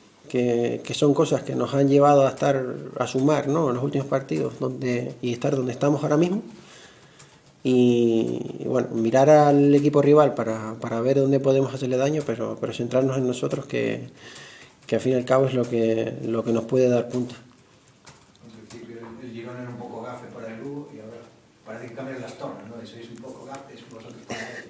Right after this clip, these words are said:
Speaker 2: ¿no?
Speaker 1: Bueno, eh, este año, bueno, ya pudimos conseguir tres puntos. Eh, yo lo de los gafes, <laughs> a ver, si, si hay una, si puede ser un equipo gafe, pues hay que romper la,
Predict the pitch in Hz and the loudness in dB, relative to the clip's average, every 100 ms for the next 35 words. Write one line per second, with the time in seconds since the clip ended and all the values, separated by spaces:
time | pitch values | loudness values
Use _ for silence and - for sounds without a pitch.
0 | - 107 - - - - - - - 170 | -20 -20 -20 -14 -12 -12 -18 -20 -8 0
1 | 175 160 - 127 - - - - - - | 2 2 -4 -8 -6 -6 -8 -8 -8 -4
2 | 131 131 139 147 139 127 127 123 135 135 | 0 2 2 2 2 0 0 2 2 4
3 | 135 135 127 123 120 - 113 127 123 123 | 2 2 2 0 -2 -6 -4 -4 -4 -4
4 | 165 185 - 170 165 123 - - - - | -2 -2 0 -2 -2 -4 -6 -8 -12 -18
5 | _ _ _ - - - - - - _ | _ _ _ -20 -20 -20 -20 -20 -20 _
6 | _ _ - - - - - 143 143 156 | _ _ -12 -12 -12 -18 -8 2 6 8
7 | 160 156 151 151 170 156 - 135 - - | 8 8 6 4 2 0 -2 -10 -12 -18
8 | - - 131 123 - - 131 135 - - | -14 -2 0 0 -2 -10 -12 -14 -18 -20
9 | _ _ - - 127 113 113 113 113 117 | _ _ -18 -10 -4 -2 -2 -2 -6 -8
10 | 107 120 127 139 135 131 127 123 120 120 | -6 -2 2 4 2 2 0 0 -2 -6
11 | - - - - - - _ _ _ _ | -12 -20 -20 -20 -20 -20 _ _ _ _
12 | - - 123 135 139 147 143 143 147 139 | -18 -12 0 4 6 8 8 6 4 2
13 | 143 147 - 123 127 - 120 123 117 123 | 2 0 -2 0 0 -2 -2 -2 -2 -2
14 | 123 | -2